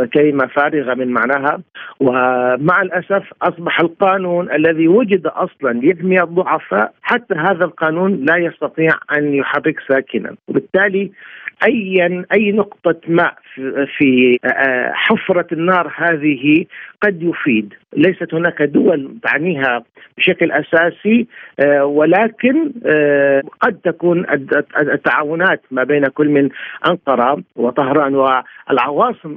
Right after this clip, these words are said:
العربية ال-، في، في، في الدائرة المحيطة بالأراضي الفلسطينية، إذا ما كان هناك، آه، آه، ارتياعًا لعقد هذا، مثل هذا المؤتمر، هذا يعني أن قد نستطيع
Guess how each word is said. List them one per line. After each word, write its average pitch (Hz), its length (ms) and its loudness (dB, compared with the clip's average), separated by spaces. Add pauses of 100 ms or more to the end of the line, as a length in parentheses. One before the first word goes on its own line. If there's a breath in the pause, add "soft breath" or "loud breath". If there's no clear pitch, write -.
العربية 127 800 0
ال-، 123 340 4
في، 127 180 -2
في، 131 180 0
في 120 180 -2
الدائرة 147 500 0
المحيطة 139 600 -2
بالأراضي 127 640 0
الفلسطينية، 127 840 0 (340 loud breath)
إذا 208 220 2
ما 165 160 -2
كان 151 260 -2
هناك، 135 440 -2
آه، 123 160 0 (240)
آه، 120 560 2
ارتياعًا 151 480 2
لعقد 135 600 -4
هذا، 139 220 -2
مثل 139 220 -2
هذا 135 340 0
المؤتمر، 139 600 0 (320 soft breath)
هذا 143 320 0
يعني 123 440 0
أن 156 100 2
قد 165 360 -2
نستطيع 143 460 0